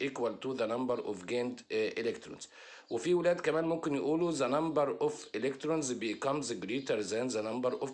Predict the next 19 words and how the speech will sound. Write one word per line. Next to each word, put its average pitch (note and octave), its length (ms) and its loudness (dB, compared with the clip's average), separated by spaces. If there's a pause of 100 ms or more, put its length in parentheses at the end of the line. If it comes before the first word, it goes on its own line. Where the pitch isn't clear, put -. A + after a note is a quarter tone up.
protons. D3 420 0 (480)
ماشي، C3 360 2
يبقى G#2+ 220 -2
ممكن D3+ 300 2
نكتب C#3+ 280 -2
it - 120 -4
changes C#3+ 540 0
into C3+ 320 0
negative B2+ 420 -2
ion. G2+ 240 0 (220)
آه، A#2 360 4
number C#3+ 500 2 (1000)
of - 80 0 (120)
electrons C#3 580 0 (3000)
greater A#2 520 0
than A#2+ 300 4 (920)
number B2+ 400 4 (600)
of A2+ 60 2 (100)
protons. - 720 -4